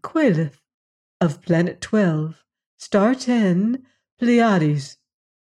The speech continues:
Her smile was pleasant, too, Homer observed. "I learned your language by telepathy, but unfortunately I didn't go deeply into your economics and social customs."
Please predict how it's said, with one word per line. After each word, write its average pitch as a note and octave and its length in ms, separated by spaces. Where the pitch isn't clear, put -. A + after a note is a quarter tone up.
Her A3 80
smile F#3+ 400
was E3+ 220
pleasant, E3+ 460
too, A3 240
Homer D#3+ 340
observed. D#3+ 640
"I F#3 100
learned E3 260
your D#3+ 100
language E3 560
by A3+ 160
telepathy, A3 840
but C4 300
unfortunately F3 1000
I D#3+ 280
didn't A3+ 440
go G#3+ 200
deeply E3 640
into F3 180
your F3+ 240
economics G3 800
and E3 160
social E3+ 600
customs." E3+ 840